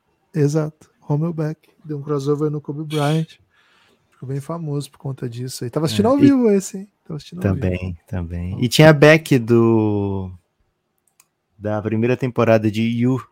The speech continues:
Speaker 2: né? Que me fez muita
Speaker 1: Beck,
Speaker 2: raiva.
Speaker 1: pô, que raiva, velho. O que que o cara fez com a
Speaker 2: É.
Speaker 1: Beck, velho? E
Speaker 2: Não,
Speaker 1: tem a
Speaker 2: ela
Speaker 1: Beck
Speaker 2: com o jogo na
Speaker 1: Hammond.
Speaker 2: mão, ela tava com o jogo na mão, né?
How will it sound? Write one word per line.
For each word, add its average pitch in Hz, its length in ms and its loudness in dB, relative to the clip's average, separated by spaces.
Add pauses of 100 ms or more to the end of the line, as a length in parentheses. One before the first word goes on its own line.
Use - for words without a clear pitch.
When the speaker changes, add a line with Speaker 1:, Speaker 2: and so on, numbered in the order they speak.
(160)
Speaker 2:
né? 104 220 -10 (400)
Que - 100 -14
me 101 80 -6
fez 107 220 -4
muita 101 300 -4
Speaker 1:
Beck, 180 640 2
Speaker 2:
raiva. 143 360 -6
Speaker 1:
pô, 147 180 -6
que 143 180 -10
raiva, 143 420 -6
velho. 113 300 -12
O - 280 -20
que 143 120 -14
que - 120 -20
o 156 40 -18
cara 143 240 -6
fez 139 180 -10
com 135 80 -10
a 131 40 -10
Speaker 2:
É. - 20 -14
Speaker 1:
Beck, - 320 -8
velho? 139 140 -14 (460)
E 311 60 4
Speaker 2:
Não, 226 80 2
Speaker 1:
tem 165 140 8
a 160 60 10
Speaker 2:
ela 165 120 6
Speaker 1:
Beck 170 120 8
Speaker 2:
com 180 80 4
o 269 40 4
jogo 175 280 6
na 170 120 4
Speaker 1:
Hammond. 202 180 0
Speaker 2:
mão, 170 320 0
ela 123 140 -6
tava 160 200 -2
com 170 100 -8
o - 20 -4
jogo 180 140 -2
na 196 100 -4
mão, 127 460 -4
né? 95 80 -14